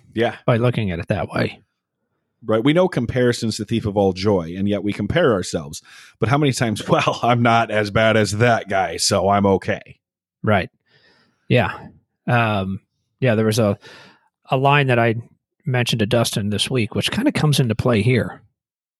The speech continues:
Speaker 2: I can't remember. So it's basically, the point of it is, don't overanalyze your wins and discount your losses.
Speaker 1: Mm.
Speaker 2: Point being, in business, in health, when we, uh,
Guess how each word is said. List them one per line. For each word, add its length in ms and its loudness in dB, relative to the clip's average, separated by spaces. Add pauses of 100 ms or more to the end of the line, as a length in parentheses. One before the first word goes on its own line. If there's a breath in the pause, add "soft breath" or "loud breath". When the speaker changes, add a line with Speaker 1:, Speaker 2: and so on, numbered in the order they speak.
Speaker 2:
I 40 -8
can't 180 -2
remember. 240 -4
So 260 2
it's 180 -6
basically, 460 0
the 120 -2
point 280 0
of 100 -2
it 80 0
is, 320 0 (520 soft breath)
don't 320 2
overanalyze 840 0
your 120 -4
wins 580 0 (320)
and 160 0
discount 420 0
your 120 -2
losses. 520 -4 (180)
Speaker 1:
Mm. 260 -18 (720 loud breath)
Speaker 2:
Point 240 2
being, 520 -2 (320)
in 80 -4
business, 580 2 (540)
in 160 -4
health, 440 0 (480 soft breath)
when 200 2
we, 160 0
uh, 380 -12